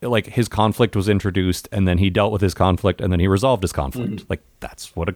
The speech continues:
Speaker 1: that's what an arc is. <laughs> So that was good.
Speaker 2: It's way better than the, uh, Lieutenant Kyle's mustache arc.
Speaker 1: Which,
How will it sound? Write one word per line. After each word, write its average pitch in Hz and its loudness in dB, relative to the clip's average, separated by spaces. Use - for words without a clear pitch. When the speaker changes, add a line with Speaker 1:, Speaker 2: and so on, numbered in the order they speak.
Speaker 1:
that's 67 -10
what 95 0
an 143 4
arc 170 4
is. - -6
<laughs> - -18
So - -16
that - -6
was 78 -20
good. - -20
Speaker 2:
It's - -20
way 117 0
better 127 2
than 101 -4
the, 95 -6
uh, 87 0
Lieutenant 107 -10
Kyle's 113 -4
mustache 104 -6
arc. - -12
Speaker 1:
Which, 127 0